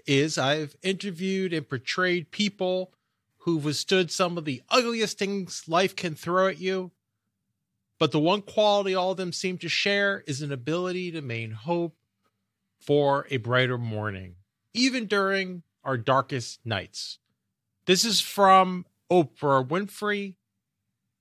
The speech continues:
from her Golden Globe speech. Oprah seems to have a real positive perspective.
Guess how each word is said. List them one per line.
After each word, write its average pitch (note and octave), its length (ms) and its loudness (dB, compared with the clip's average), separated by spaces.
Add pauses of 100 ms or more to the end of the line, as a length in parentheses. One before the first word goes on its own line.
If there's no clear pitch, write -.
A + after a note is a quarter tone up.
from D3+ 440 2
her C#3 160 -2
Golden D3 640 -2 (220)
Globe B2 480 0 (280)
speech. - 680 -2 (720)
Oprah A#3+ 300 2
seems G#3+ 300 -4
to F3 140 0
have D3+ 340 2 (160)
a B2+ 80 -2
real C3+ 240 0
positive D3+ 560 0
perspective. A#2 800 -6